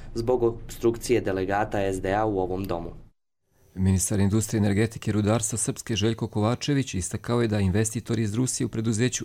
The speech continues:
Speaker 2: Energoinvest, rasklopna oprema u istočnom Sarajevu, namjeravaju da dodatno zaposle još radnika, pri čemu će prednost imati oni koji su tu ranije radili. On je tokom aktuelnog časa u parlamentu Srpske, gdje je najveći broj pitanja bio upućen upravo ovom ministarstvu,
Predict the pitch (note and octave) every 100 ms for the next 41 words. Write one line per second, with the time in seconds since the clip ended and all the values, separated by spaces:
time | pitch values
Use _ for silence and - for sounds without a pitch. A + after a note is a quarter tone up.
0 | - A#2 A2 G#2 A#2+ B2+ - - - G2
1 | G#2 - - G#2 B2 A#2+ F2+ F2+ F2 F#2
2 | F#2+ F2 A2 A2+ G#2+ G2 - - - -
3 | G#2 G#2 A2 C3+ C#3+ G2 F2+ A2+ B2 -
4 | A2+ G#2+ - A2+ - A#2 A2 A2+ A2 B2+
5 | F#2+ - F2+ F2+ - G2+ G2+ - - A#2+
6 | G#2+ - A2+ A2+ - A2+ G#2+ - - -
7 | F#2 F2 F#2+ - A2 G#2+ G2+ E2+ F2 F2+
8 | G#2+ B2+ A#2+ D#2+ - - - - - B2
9 | A#2 A#2 B2 - B2+ - A2 G2 F2+ -
10 | C#3 - E2+ F#2 F2+ G#2 G2 - C#3 -
11 | - A2+ G2 G#2 F#2 - - - G#2+ G#2+
12 | - G2 A2 F#2 A#2+ B2 B2 A2 G2+ B2
13 | A#2+ B2+ - G2 - B2+ A#2 G2 - A#2+
14 | G#2 E2+ F2 - G#2+ G#2+ -